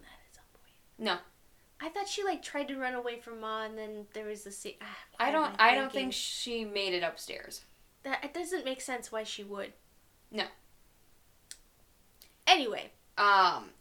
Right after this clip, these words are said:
Speaker 2: and so, yeah, Maggie wakes up. She sees her, all of her friends are tied up either on the couch or across from her. Ashley is also there, tied up.
Speaker 1: Mm-hmm.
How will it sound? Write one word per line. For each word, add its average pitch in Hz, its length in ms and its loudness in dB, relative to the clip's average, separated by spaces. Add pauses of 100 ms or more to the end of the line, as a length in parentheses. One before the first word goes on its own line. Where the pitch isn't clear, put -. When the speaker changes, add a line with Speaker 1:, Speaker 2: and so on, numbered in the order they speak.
Speaker 2:
and 214 480 2
so, 208 760 2
yeah, 180 240 2
Maggie 262 360 6
wakes 247 340 0
up. 226 300 -2 (240)
She - 160 -8
sees 262 260 -2
her, 262 280 0
all 214 200 8
of 214 60 0
her 214 120 4
friends 202 300 0
are 185 80 2
tied 185 280 2
up 185 180 4
either 180 160 0
on 175 100 -2
the 175 60 -6
couch 190 360 2
or 175 80 -4
across 190 340 4
from 185 140 -10
her. 180 260 0
Ashley 175 400 2
is 175 100 -2
also 170 360 0
there, 170 420 -4
tied 165 240 0
up. 160 320 0 (680)
Speaker 1:
Mm-hmm. 240 260 -10